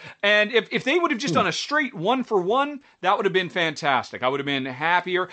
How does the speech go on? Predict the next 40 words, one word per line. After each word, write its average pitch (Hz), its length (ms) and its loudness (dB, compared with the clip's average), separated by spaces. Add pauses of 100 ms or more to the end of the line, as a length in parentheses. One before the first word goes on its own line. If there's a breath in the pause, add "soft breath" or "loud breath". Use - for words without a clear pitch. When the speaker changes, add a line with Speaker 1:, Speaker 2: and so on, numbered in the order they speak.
(120)
Speaker 1:
And 190 100 2
I 208 80 2
still 277 300 2
like 233 240 2
Dragonfire. 127 500 2
I 165 100 2
still 175 300 0
have 170 300 2
it. 107 160 -4 (240 loud breath)
But 165 160 2
while 165 360 4
Shadowrun 214 520 0
Crossfire 151 640 2 (180 loud breath)
is 147 100 -2
in 180 60 0
my 160 140 2
top 190 220 2
ten 185 160 0
of 156 80 0
all 160 140 4
time, 139 520 2 (280 loud breath)
um, 143 460 2
Dragonfire 165 800 0
is 160 140 0
a 170 40 -2
very, 262 280 0
very 247 160 2
good 180 260 -2
game. 123 440 0 (180)
But 165 340 0
it's 202 180 -2
like 202 200 0
in, 165 180 -2
um, 135 280 2 (220 soft breath)
in 160 120 -2
the 156 80 4
low 151 320 2
eights 139 440 -2
for 123 160 -8
me. 101 300 -12